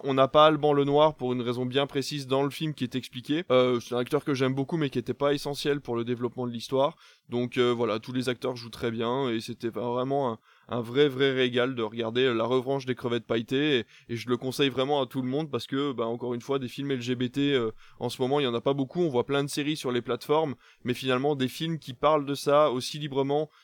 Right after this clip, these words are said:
c'est assez rare. Donc, euh, je le conseille vraiment à, à tout le monde parce que je l'ai trouvé, euh, vraiment très, très cool. Donc, euh, voilà, je sais pas si certains d'entre vous l'ont vu,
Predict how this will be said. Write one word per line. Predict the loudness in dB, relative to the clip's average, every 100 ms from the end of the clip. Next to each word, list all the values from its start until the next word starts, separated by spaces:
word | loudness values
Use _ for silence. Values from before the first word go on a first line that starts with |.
| _
c'est | -2 2
assez | 2 2
rare. | 4 4 4 -2 _ _ -6
Donc, | -4 -2
euh, | -2 -2
je | -4
le |
conseille | -6 -4 -4 -2
vraiment | -2 -2 -2 -2
à, | -6 _ _ -4
à | -2
tout | -2 -4
le |
monde | -4 -4
parce | -8 -10
que | -10
je | -8
l'ai | -10
trouvé, | -4 -2
euh, | -2 -4
vraiment | -6 -6 -4
très, | -8 -6 -6
très | -4 -8
cool. | -6 -8 -8
Donc, | -10 -10 -10
euh, | -8 -8
voilà, | -8 -8
je | -12 -16
sais | -8
pas | -6
si | -6
certains | -8 -8 -8
d'entre | -8 -10
vous | -12 -8
l'ont | -8
vu, | -8 -12